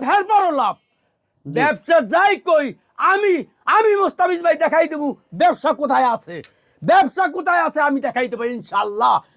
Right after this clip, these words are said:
Speaker 1: এই যে, এই যে সে গেঞ্জি, এই যে গেঞ্জি, আমারও দিবেন মাত্র পঞ্চাশ।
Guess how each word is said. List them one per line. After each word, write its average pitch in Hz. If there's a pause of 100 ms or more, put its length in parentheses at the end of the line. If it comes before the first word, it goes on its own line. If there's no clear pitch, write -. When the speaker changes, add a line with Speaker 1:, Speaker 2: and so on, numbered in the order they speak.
(120)
Speaker 1:
এই 294
যে, 247 (460)
এই 311
যে 302
সে 247
গেঞ্জি, 214 (480)
এই 269
যে 302
গেঞ্জি, 233 (220)
আমারও 277
দিবেন 269
মাত্র 262
পঞ্চাশ। 240